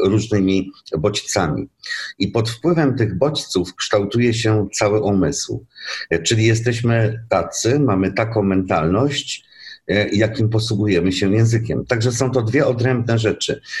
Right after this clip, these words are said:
Jeżeli mówimy o języku takim, który miałby trafić do ludzi, e, no to mówimy o uproszczeniach.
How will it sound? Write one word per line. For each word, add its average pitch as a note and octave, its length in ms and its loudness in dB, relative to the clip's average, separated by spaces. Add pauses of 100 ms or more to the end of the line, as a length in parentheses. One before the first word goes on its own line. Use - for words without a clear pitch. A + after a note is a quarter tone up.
(220)
Jeżeli A2+ 360 2
mówimy B2 360 2
o G#2+ 240 2 (180)
języku G#2+ 560 0 (100)
takim, B2+ 400 0
który G#2+ 260 0
miałby G2+ 340 0
trafić A2+ 640 -2
do F2 260 2
ludzi, F2+ 560 -2 (760)
e, G2+ 300 2
no G2+ 260 2
to C3+ 400 0 (960)
mówimy A2+ 460 2
o G#2+ 100 2
uproszczeniach. A2+ 920 0